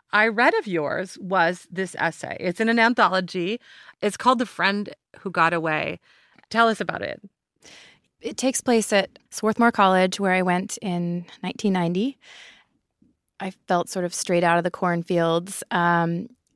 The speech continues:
Speaker 2: and I met, within the first couple days, this girl who lived in my hall by the name of Heather. And she was from Santa Monica. And she was a little more worldly, but she was also a little bit more of a hippie.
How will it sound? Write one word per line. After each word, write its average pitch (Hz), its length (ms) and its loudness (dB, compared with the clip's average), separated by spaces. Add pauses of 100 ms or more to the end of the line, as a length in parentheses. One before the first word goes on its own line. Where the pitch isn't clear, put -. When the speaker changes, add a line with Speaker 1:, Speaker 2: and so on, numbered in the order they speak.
(160)
Speaker 2:
and 180 360 2
I 175 160 2
met, 196 440 2 (380)
within 196 400 -6
the 185 60 -2
first - 180 -4
couple 196 240 0
days, 170 540 0 (160)
this 180 160 -6
girl 180 260 2
who 185 80 0
lived 180 220 -2
in 180 40 -4
my 170 120 -2
hall 175 400 -6 (720)
by 202 100 0
the 190 80 2
name 170 180 2
of 170 100 -4
Heather. 196 400 6
And 185 100 0
she - 160 0
was 180 160 -2
from 185 300 -4 (340)
Santa 180 260 0
Monica. 175 640 0 (560)
And 175 220 2
she 185 200 0
was 165 280 2
a - 40 2
little 180 200 4
more 180 220 4
worldly, 175 640 4
but - 140 -8
she - 120 -4
was 185 100 -2
also 175 180 -2
a 196 40 0
little 180 160 4
bit 180 100 -4
more 180 180 -2
of 170 60 -2
a 185 40 -6
hippie. 175 480 -6